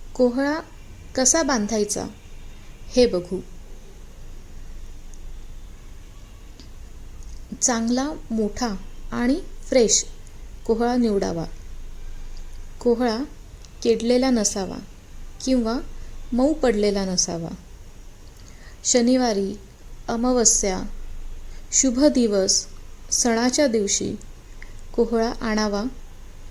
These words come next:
आणि बांधावा. कोहळ्यावर कुंकवाने ओम किंवा स्वस्तिक काढावे. बाजूला बुक्क्याने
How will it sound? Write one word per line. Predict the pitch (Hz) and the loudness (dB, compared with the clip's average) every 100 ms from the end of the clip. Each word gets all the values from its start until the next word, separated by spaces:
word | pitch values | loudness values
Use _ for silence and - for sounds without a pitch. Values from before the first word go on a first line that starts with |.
| - | 2
आणि | 262 285 | 4 6
बांधावा. | 233 190 196 180 170 175 - - - - - - - - - - - - - - | 4 2 0 0 -2 -6 -14 -16 -16 -14 -14 -12 -12 -12 -12 -12 -10 -10 -8 -2
कोहळ्यावर | 233 226 254 262 220 226 330 - - - - - - | 0 2 4 4 4 2 0 -6 -10 -10 -10 -10 0
कुंकवाने | 254 254 277 269 233 214 277 - - - - - - - | 2 6 6 4 2 2 0 -4 -8 -8 -8 -8 -8 6
ओम | 247 226 220 247 - - - - - | 8 8 6 2 -4 -8 -10 -8 0
किंवा | 285 285 294 330 - - - - - | 0 4 2 2 -6 -12 -12 -8 0
स्वस्तिक | - 254 - 302 262 - | 6 6 6 2 -2 0
काढावे. | 214 196 185 82 - - - - - - - - - - - - - | 0 0 -2 -4 -6 -14 -16 -16 -14 -14 -12 -14 -14 -12 -12 -12 -6
बाजूला | 214 208 208 254 220 208 - - - - - | 0 0 2 2 2 2 -4 -8 -10 -12 -4
बुक्क्याने | 233 233 - 277 311 | -4 -2 2 4 4